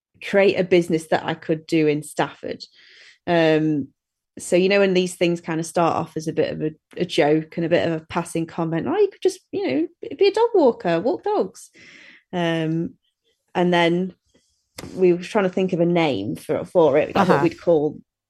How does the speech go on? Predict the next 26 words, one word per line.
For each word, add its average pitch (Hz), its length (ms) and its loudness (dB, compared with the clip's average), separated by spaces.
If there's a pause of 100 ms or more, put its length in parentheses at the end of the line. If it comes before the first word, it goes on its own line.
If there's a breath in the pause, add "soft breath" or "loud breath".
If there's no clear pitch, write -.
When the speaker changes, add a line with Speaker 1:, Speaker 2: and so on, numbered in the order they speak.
(140)
Speaker 1:
the 180 60 2
business. 165 560 0 (520 loud breath)
And, 165 480 2 (440)
um, 170 580 -2 (180)
my 175 200 2
mum's 202 420 0
maiden 185 380 2
name 160 200 -2
is 160 120 -6
Wag. 165 440 0 (1200 soft breath)
So 165 520 2 (1000)
Speaker 2:
Ah, 480 100 2
Speaker 1:
kind 640 180 6
of 165 60 -2
made 151 260 0
sense. 151 240 -4 (540)
Speaker 2:
that's 539 380 -2
an 202 100 0 (140)
easy, 156 720 -8 (400)
um, 160 240 -4
thing 151 260 -6
to - 120 -18
come 147 200 -6
up - 240 -10
with 131 140 -14
then. 139 300 -10